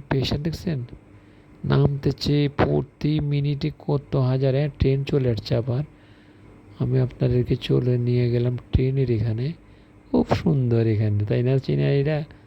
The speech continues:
<laughs> অনেক সুন্দর লাগে, আমার কাছে ভালোই লাগে। আসলে এই সমস্ত সিনারি পাওয়া যায় খুব কম, খুব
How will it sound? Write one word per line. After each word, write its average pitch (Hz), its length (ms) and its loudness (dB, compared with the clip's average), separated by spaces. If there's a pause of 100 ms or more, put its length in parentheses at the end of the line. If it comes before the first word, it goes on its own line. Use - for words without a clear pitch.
(160)
<laughs> 170 480 2
অনেক 147 180 0
সুন্দর 127 360 -4 (100)
লাগে, 123 240 2 (680)
আমার 107 240 0
কাছে 104 160 0 (120)
ভালোই 98 380 2
লাগে। 95 220 -2 (680)
আসলে 104 480 0 (920)
এই 123 160 -4
সমস্ত 120 280 -2 (180)
সিনারি 151 320 0 (120)
পাওয়া 156 220 2
যায় 156 240 0
খুব 170 120 -4 (160)
কম, 151 440 2 (1500)
খুব - 200 0